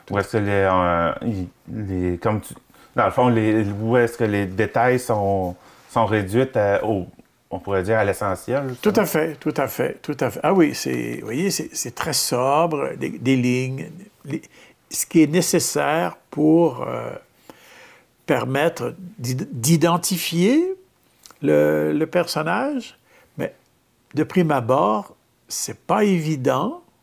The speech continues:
Speaker 2: que ce soit, euh, un pêcheur. C'est parce qu'Alberto, effectivement, euh, a donné,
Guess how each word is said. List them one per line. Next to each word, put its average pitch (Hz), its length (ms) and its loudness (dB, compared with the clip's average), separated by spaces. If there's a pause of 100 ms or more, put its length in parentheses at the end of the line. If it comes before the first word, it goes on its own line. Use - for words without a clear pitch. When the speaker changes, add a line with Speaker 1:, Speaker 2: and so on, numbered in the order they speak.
(240)
Speaker 2:
que - 120 -6
ce - 200 -12
soit, 135 580 -4
euh, - 60 -12 (560)
un 123 100 -4
pêcheur. 165 720 -4
C'est - 200 -14
parce - 340 -10
qu'Alberto, 123 680 -6
effectivement, - 640 -12 (420)
euh, - 440 -14 (1400)
a - 80 -4
donné, 123 920 0